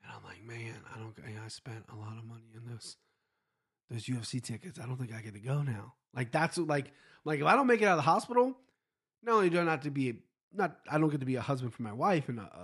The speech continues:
a father to my daughter, which are the most important things in the world. Also, not being alive is pretty, you know, that, that sucks. But I go, "Huh,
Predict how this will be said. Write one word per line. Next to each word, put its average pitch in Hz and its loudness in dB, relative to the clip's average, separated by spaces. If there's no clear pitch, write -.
a - -16
father 123 2
to 113 -14
my 98 -14
daughter, 143 4
which 110 -10
are 117 -4
the 107 -8
most 156 6
important 123 -2
things 107 -8
in 95 -10
the 92 -10
world. 131 6
Also, 139 4
not 110 -4
being 104 -8
alive 104 2
is 85 -18
pretty, 87 -12
you 107 -8
know, 62 -14
that, 80 -16
that 73 -14
sucks. - -14
But 220 6
I 120 -6
go, 107 -6
"Huh, 151 -6